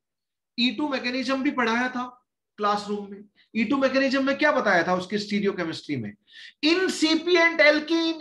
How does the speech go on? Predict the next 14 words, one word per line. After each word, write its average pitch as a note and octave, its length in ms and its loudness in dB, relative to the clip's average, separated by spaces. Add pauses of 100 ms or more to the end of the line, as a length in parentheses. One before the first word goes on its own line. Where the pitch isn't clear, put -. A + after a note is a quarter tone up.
is E4 300 0
transition D#4 600 2
state, D#4+ 400 -4
तो D#4 100 -2
stability D#4 580 -6
of D#4 180 -4
alkene D4+ 420 -2
decide D4+ 360 -2
major D4+ 320 -4
product, D4+ 380 -6
कल D#4+ 140 0
भी D#4+ 80 -6
बताया A3+ 320 -4
था। C#3+ 220 -14